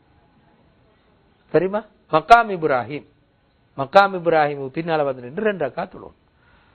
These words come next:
தொழும்போது ரசூலுல்லா வளமையா இந்த சூறா தான் ஓதுல, சூரத்துல் காஃபிரூன், சூரத்துல் காஃபிரூன் இந்த சூறாவைத்தான், குல் ஹுவல்லாவை இந்த சூறாவை ஓதுவார், சூரத்துல் காஃபிரூனை குல் ஹுவல்லாவை ஓதுவார். சரியா?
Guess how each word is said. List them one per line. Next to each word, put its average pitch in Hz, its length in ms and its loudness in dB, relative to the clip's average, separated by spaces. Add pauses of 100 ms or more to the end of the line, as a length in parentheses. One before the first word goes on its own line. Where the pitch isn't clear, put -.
(180)
தொழும்போது 311 420 6
ரசூலுல்லா 262 400 4
வளமையா 277 440 4
இந்த 294 240 2
சூறா 214 380 6
தான் 254 140 6
ஓதுல, 165 260 4
சூரத்துல் 202 380 -2
காஃபிரூன், 139 520 2 (1200)
சூரத்துல் 170 360 2
காஃபிரூன் 135 520 2 (280)
இந்த 135 180 -4
சூறாவைத்தான், 165 580 2 (420)
குல் 226 200 6
ஹுவல்லாவை 151 500 4
இந்த 233 300 0
சூறாவை 160 400 -2
ஓதுவார், 143 340 -16 (1400)
சூரத்துல் 165 320 0
காஃபிரூனை 156 600 2 (240)
குல் 247 180 4
ஹுவல்லாவை 151 400 -2
ஓதுவார். 85 320 -18 (1000)
சரியா? 175 240 6